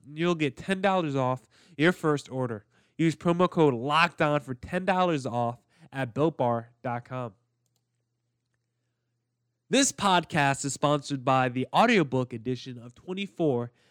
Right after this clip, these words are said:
Life Stories and Lessons from the Say Hey Kid. In this reflective and inspirational memoir, the legendary Willie Mays shares the inspirations and influences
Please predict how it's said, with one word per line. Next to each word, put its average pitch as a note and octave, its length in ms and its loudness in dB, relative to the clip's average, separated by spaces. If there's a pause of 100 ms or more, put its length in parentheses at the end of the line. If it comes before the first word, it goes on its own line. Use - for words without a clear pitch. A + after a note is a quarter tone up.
(120)
Life D#3 360 -2
Stories C#3 440 2
and B2 140 -4
Lessons A#2+ 420 -8
from C#3+ 200 -8
the C3 80 -6
Say F#3+ 360 -4
Hey D#3+ 240 -4
Kid. B2+ 400 -8 (480)
In F3+ 180 -8
this G#3 240 0
reflective C#3 800 -2
and B2+ 220 -4
inspirational G3+ 720 4
memoir, C3 640 -4 (280)
the D#3+ 80 -4
legendary G3+ 640 2
Willie A3 360 4
Mays G#3 340 0
shares C3 340 -4
the A#2+ 120 -12
inspirations C3+ 720 -6
and G#3 240 -4
influences C3+ 880 -2